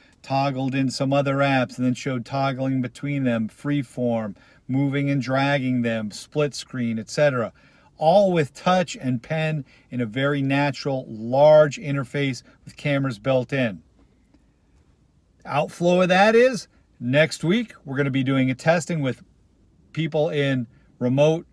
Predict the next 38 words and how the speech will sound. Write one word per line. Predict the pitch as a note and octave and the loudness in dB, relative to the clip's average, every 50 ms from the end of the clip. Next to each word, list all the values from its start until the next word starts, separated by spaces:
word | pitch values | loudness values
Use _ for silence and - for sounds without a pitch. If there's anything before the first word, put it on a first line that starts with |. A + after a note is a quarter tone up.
| _ - | _ -6
uh, | B2 B2 A#2+ A#2+ A#2+ A#2+ A#2 - - _ _ _ _ _ _ - | -4 -2 0 0 -2 -2 -4 -6 -10 _ _ _ _ _ _ -8
locations, | C3 C3 C3+ B2+ - D3 D3 D#3+ D#3+ - F#3 E3+ C#3+ | -6 -6 -6 -4 -2 -2 -2 -2 -2 -4 -4 -6 -4
including | C3 B2+ A#2 - - D3 C#3 B2+ B2+ B2+ | -4 -4 -6 -4 -4 -4 -2 0 0 0
overseas. | B2+ B2 A#2+ A#2+ - - A3 C4 C4+ C4+ B3 - - - _ _ - - - _ _ - | 0 0 -2 -4 -4 -2 0 0 0 0 -4 -6 -8 -14 _ _ -20 -20 -20 _ _ -4
And | C#3 C#3 | -2 0
then | D3 D#3 D#3 D#3 D3+ D#3+ | 2 2 2 2 0 -2
in | F3 D3 D3 C#3+ | -4 -4 -2 -2
June, | B2 A#2 F#3+ B3 C4 B3 A3 A3+ G#3+ G3+ - | 2 4 6 6 8 8 6 4 2 0 -2
we're | - C3+ C#3+ D3 | -4 -2 0 0
actually | D3+ D3+ D3 - - D3 C3 | 0 0 -2 -4 -6 -6 -4
gonna | C#3+ C#3+ C#3+ C3+ | -2 -2 -2 -2
be | C3 C3+ C3+ B2+ | -2 -4 -4 -4
delivering | A#2+ C3 C3 C3+ C#3+ C#3+ C3+ C#3+ C#3+ C#3 C#3 | -4 -4 -2 0 0 -2 0 -2 -2 -2 -2
that, | C3+ C3+ C#3 C#3 C#3 - - - _ | -2 -2 -2 -2 -4 -6 -14 -20 _
having | - C3+ C#3 C3+ C3+ C3 | -6 -6 -6 -4 -4 -4
a | B2+ - | -6 -6
corporate | - - - D#3+ E3 D#3 - E3+ D#3 C#3 | -6 -2 0 0 0 0 -2 -4 -4 -4
V | A#2+ C#3+ C#3+ C#3 B2+ | -4 -2 -2 -2 -4
P | - - C#3+ D3 C#3+ | -4 -4 -4 -4 -4
delivering | C3 C3+ B2+ C3 C3 B2 B2+ B2+ B2+ | -4 -4 -4 -4 -4 -2 -2 -2 -2
it | B2+ B2+ C#3 - - | -2 -2 -4 -6 -10
for | - B2+ | -12 -8
their | A#2 A#2 A#2 A2+ | -6 -6 -6 -4
worldwide | A2+ A#2+ B2 B2 A#2+ A#2 A#2+ A#2+ A#2+ A#2+ A2+ | -4 -2 -2 -2 -2 0 0 -2 -2 -2 -4
director | A2+ A2+ G#2+ A#2 A2+ G#2+ - - A2+ | -6 -6 -4 -4 -6 -6 -8 -10 -10
reports. | A2 A2 G#2 F#2+ - A2 A2 G2+ F2+ E2+ - - - - - _ _ - - - - - _ _ - | -10 -10 -12 -12 -12 -10 -10 -10 -10 -12 -16 -20 -20 -20 -20 _ _ -20 -20 -20 -20 -20 _ _ -2
Um, | C#3 C#3+ C#3 C3 A#2 - _ _ _ _ _ _ _ _ | 0 2 2 0 -2 -6 _ _ _ _ _ _ _ _
it | D3 C#3+ C#3 - | -4 -4 -4 -4
rocks. | F3 C3+ D3 D3+ D#3 E3 E3 D#3 - - - - - - - | -2 0 2 4 4 4 2 0 -2 -6 -12 -16 -16 -14 -14
It's | C3+ - - | -12 -12 -8
something | - E3 D3+ B2+ - C#3 B2+ | -6 -4 -4 -4 -4 -4 -4
you | B2+ C3 D#3 E3+ | -2 -2 -2 -2
should | - - F3+ D#3+ | -2 -2 -4 -6
be | D3 D3+ | -6 -6
taking | C3 - E3 D#3+ D#3 C3+ C#3 D3 C#3+ | -6 -4 -2 -2 -2 -2 -4 -4 -2
a | C#3 | -2
look | C#3 C#3 C#3+ D3 C3+ - | 0 0 0 0 2 2
at. | D3+ D3 D3 D3 D3 | 2 2 2 2 0